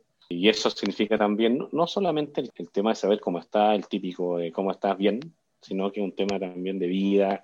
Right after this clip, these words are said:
cómo la vida con la familia, cómo la vive con la gente que trabaja con él, cómo su gente, ¿no? Digamos, sus colaboradores también la están pasando, y creo que ahí uno aprende un montón. Ese creo que a mí me sumó demasiado. Otro tema, eh,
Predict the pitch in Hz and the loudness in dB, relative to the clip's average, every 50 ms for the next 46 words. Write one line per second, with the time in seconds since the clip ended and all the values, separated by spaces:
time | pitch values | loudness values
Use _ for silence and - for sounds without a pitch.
0 | _ _ - 107 104 104 101 92 98 101 98 92 95 92 - - 95 90 98 101 | _ _ 2 6 8 8 8 8 8 8 6 6 6 4 4 2 2 2 4 4
1 | 101 95 92 95 95 92 92 - 101 95 95 92 87 87 95 95 90 - 90 82 | 4 4 4 4 4 2 2 0 0 0 2 2 2 2 2 0 0 -2 -4 -6
2 | - - 95 90 98 90 82 87 87 - 95 85 85 90 95 98 95 95 98 98 | -6 -6 -6 -4 -2 -2 0 -2 -2 -2 -2 -4 0 2 2 2 2 2 0 -2
3 | - - - _ _ _ _ _ _ - - 104 104 - - - - 131 117 95 | -4 -12 -20 _ _ _ _ _ _ 4 6 6 6 6 4 4 6 6 6 6
4 | - - - - 107 127 143 135 - - - 85 85 87 85 85 90 - - - | 2 -4 -8 -8 -8 -8 -8 -12 -12 -8 -8 -6 -4 -4 -4 -4 -6 -8 -6 -2
5 | - 90 90 87 87 90 95 98 98 - - 95 92 90 90 - - 87 - 95 | 0 2 4 6 6 8 8 6 6 2 0 -2 -2 -2 -2 -2 -4 -4 -2 -2
6 | - - 101 95 98 95 92 98 95 92 92 92 92 - _ _ _ - 98 95 | 0 2 2 2 2 2 0 0 0 0 -2 -2 -6 -10 _ _ _ -10 -10 -10
7 | - _ - - 98 98 98 101 98 98 101 104 104 104 104 104 95 - 92 92 | -10 _ 0 4 6 6 6 8 8 8 8 6 6 4 4 2 2 2 0 -2
8 | 95 95 90 85 76 - - 76 69 - _ _ - - - - 98 - - 92 | -2 -2 -4 -6 -6 -8 -10 -12 -12 -14 _ _ -18 -16 -14 -14 -12 -6 -4 -2
9 | 87 90 87 87 85 82 82 80 78 78 - _ _ _ 82 82 87 87 87 80 | -2 -2 -2 -2 -2 -2 -4 -4 -6 -10 -16 _ _ _ -10 -6 -6 -4 -4 -6
10 | - - 85 85 87 87 85 82 80 - _ - - 95 85 80 80 - _ _ | -6 -6 -4 -2 -2 -2 -2 -4 -6 -10 _ -6 -2 0 0 0 -2 -6 _ _
11 | - 101 101 110 104 - 110 107 107 113 110 107 104 92 87 | -2 2 4 6 6 6 6 6 8 8 6 6 6 4 4